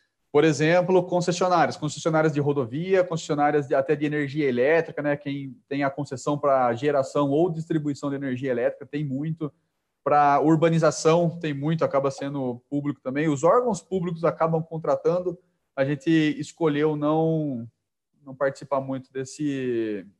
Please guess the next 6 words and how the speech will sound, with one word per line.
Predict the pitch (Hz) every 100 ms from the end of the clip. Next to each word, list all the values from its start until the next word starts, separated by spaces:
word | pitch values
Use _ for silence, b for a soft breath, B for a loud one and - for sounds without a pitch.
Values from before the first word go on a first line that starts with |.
| _ -
desse | 117 123 160
nicho, | 151 143 127 - 95 - _ _ _
mas | 113 117 127 - -
é | 120
um | 123
nicho. | 160 147 110 -